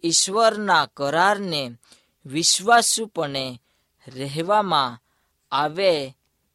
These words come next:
તો જ અર્પણો તથા પ્રાર્થનાઓ માન્ય થાય એમ હતું. આમ, જે લોકો પોતાના કરારના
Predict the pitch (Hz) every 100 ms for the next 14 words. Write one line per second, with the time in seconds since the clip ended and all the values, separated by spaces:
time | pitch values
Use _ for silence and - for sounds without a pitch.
0 | _ _ _ _ 202 240 185 - - 165
1 | 147 170 170 165 160 156 - 147 - 147
2 | 139 - _ _ _ _ _ - 143 135
3 | 156 180 185 175 165 131 - _ _ _
4 | _ 123 135 190 202 202 175 - 160 170
5 | 151 - _ _ _ _ 151 170 185 139
6 | 123 - 120 113 _ _ _ _ _ -
7 | 190 185 127 120 _ _ _ _ _ 127
8 | 123 202 240 190 - 139 127 123 _ _
9 | _ _ _ 160 160 220 226 226 - -
10 | 160 165 190 185 175 151 120